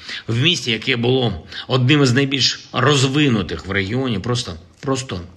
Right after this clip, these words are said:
російський концтабір посеред руїн. І порядки окупантів в тій частині Маріуполя, яку вони, на жаль, поки що контролюють, не суттєво відрізняється від того, що робили нацисти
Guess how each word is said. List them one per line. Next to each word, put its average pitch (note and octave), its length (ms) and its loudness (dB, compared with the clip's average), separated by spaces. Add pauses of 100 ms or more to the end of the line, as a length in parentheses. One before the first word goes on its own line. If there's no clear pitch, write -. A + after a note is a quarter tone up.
(520)
російський - 640 -2
концтабір C#3+ 680 -2 (280)
посеред B2 580 0
руїн. F2+ 420 -4 (680)
І D#3 120 2
порядки B2 580 0
окупантів A#2 580 -2
в - 40 -12
тій - 160 -6
частині A2 380 -4
Маріуполя, G2 440 -4
яку G2 360 -4
вони, G2 260 -2
на B2 200 2
жаль, A2+ 380 2 (460)
поки B2+ 220 -2
що G2+ 120 -4
контролюють, B2+ 720 0
не C3 140 0
суттєво A2+ 500 -6 (260)
відрізняється G2+ 560 -2
від F2+ 220 -8
того, G#2 280 -4 (440)
що - 420 2
робили G#2+ 420 2
нацисти C3+ 800 2